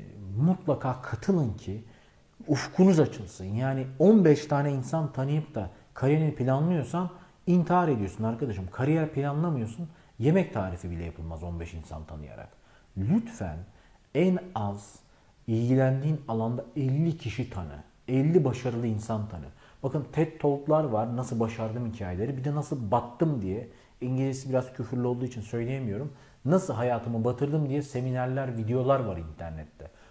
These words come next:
Onları da izleyin. Lütfen her şey mükemmel gidecekmiş gibi hayal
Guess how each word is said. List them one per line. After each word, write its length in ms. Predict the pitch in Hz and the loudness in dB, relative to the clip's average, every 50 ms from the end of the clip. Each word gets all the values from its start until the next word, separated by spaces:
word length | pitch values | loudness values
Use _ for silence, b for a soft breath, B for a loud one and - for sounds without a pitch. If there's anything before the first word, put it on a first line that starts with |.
| b b b | b b b
Onları 440 | 117 117 127 135 135 147 165 170 | 0 2 2 2 4 4 4 4
da 60 | 156 127 | 4 4
izleyin. 440 | 101 90 78 69 67 - - - - - _ _ b b b b b b b b b _ - | 2 0 -4 -10 -14 -14 -16 -18 -20 -20 _ _ b b b b b b b b b _ -4
Lütfen 560 | 101 135 202 226 214 - - - 98 87 90 107 - B B B B B | 0 2 2 2 0 -4 -10 -8 -8 -8 -8 -10 -12 B B B B B
her 220 | B - 151 170 160 | B -2 -2 -2 -2
şey 220 | - - 131 120 | -2 -6 -6 -6
mükemmel 600 | 120 123 110 - 143 135 135 147 156 160 160 143 | -4 -6 -4 -2 -2 -2 0 0 0 0 0 -2
gidecekmiş 560 | 131 127 120 120 147 147 147 - 120 107 - | -2 -4 -4 -4 -4 -4 -4 -6 -10 -10 -8
gibi 140 | - 113 123 | -8 -6 -6
hayal 300 | 104 113 123 127 151 160 | -4 -4 -4 -4 -4 -4